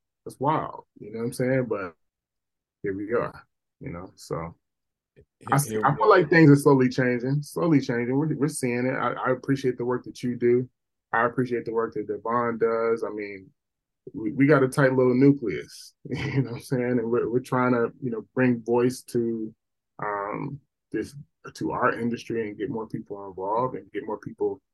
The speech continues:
Speaker 1: owning. Uh, the more people that look like us that are owning, it, it makes a huge difference.
Speaker 2: You, you're absolutely correct. And that's, um, and that's a key piece as we talk about,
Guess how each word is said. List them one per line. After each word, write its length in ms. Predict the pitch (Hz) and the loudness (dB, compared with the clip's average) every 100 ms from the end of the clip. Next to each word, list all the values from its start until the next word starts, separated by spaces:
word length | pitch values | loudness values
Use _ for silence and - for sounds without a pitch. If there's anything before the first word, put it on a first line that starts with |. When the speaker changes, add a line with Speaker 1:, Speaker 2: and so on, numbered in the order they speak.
| _ _ - | _ _ -12
Speaker 1:
owning. 520 | 101 120 131 151 147 _ _ _ _ _ | -4 0 2 2 -2 _ _ _ _ _
Uh, 180 | 87 82 | -6 -6
the 80 | - | -6
more 220 | 104 113 | -2 -2
people 280 | 123 - 107 | -2 -2 -2
that 200 | 104 101 | -2 -4
look 160 | 110 110 | -6 -4
like 220 | 107 98 | -6 -2
us 200 | 110 117 | -4 -2
that 140 | 107 | -2
are 160 | 90 - | -4 -6
owning, 420 | 107 117 101 95 _ _ _ _ | -6 -6 -6 -12 _ _ _ _
it, 80 | 92 | -8
it 240 | 95 - 104 | -6 -6 -6
makes 260 | 95 - | -8 -10
a 40 | 92 | -12
huge 260 | 104 92 | -12 -8
difference. 480 | 90 104 - - _ _ _ _ _ _ _ _ _ _ _ _ _ | -8 -8 -12 -16 _ _ _ _ _ _ _ _ _ _ _ _ _
Speaker 2:
You, 140 | - 110 - | -14 -14 -8
you're 220 | 117 117 | -2 0
absolutely 420 | 117 - 110 101 | 0 -2 -6 -6
correct. 460 | 98 98 98 95 98 | -6 0 0 0 -4
And 100 | 101 | -4
that's, 260 | 104 - | -6 -4
um, 380 | 110 101 95 82 _ - _ _ - | -4 -2 -6 -12 _ -20 _ _ -12
and 140 | 95 | -6
that's 220 | 104 104 104 | -4 -4 -6
a 100 | 98 | -8
key 360 | - - 117 | -8 -8 -6
piece 420 | 104 - 113 101 | -8 -8 -6 -2
as 200 | 101 95 | -2 -2
we 140 | 90 95 | -6 -10
talk 320 | - 98 92 | -6 -6 -6
about, 480 | 82 92 90 90 | -8 -8 -6 -10